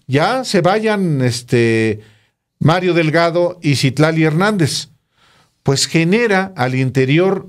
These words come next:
de Morena una conflictiva en momentos en que está por comenzar el, eh, proceso, eh, presidencial del dos mil veinticuatro y cuando están en curso dos elecciones estatales.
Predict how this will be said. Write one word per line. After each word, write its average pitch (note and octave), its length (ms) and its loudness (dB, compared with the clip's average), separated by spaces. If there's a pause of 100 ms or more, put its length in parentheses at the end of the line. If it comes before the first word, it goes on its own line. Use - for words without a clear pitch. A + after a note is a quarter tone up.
(120)
de B2 160 0
Morena F3 580 2 (320)
una D3 340 0
conflictiva D#3 880 0 (360)
en D#3 180 0
momentos D3+ 680 2
en E3 100 0
que C3+ 100 -2
está D#3 320 0
por - 160 -2
comenzar D3 680 0 (600)
el, A#2+ 500 0 (720)
eh, A2 340 2
proceso, D3 800 0 (440)
eh, G#2 520 0
presidencial C3+ 760 0
del C#3+ 140 0
dos A#2 180 0
mil D3+ 180 2
veinticuatro C3+ 600 -2
y E3 60 -2
cuando B2+ 260 -2
están D3 260 0
en D3 120 0
curso D3 540 0 (200)
dos D#3 300 0
elecciones C#3 560 -2
estatales. B2 720 -4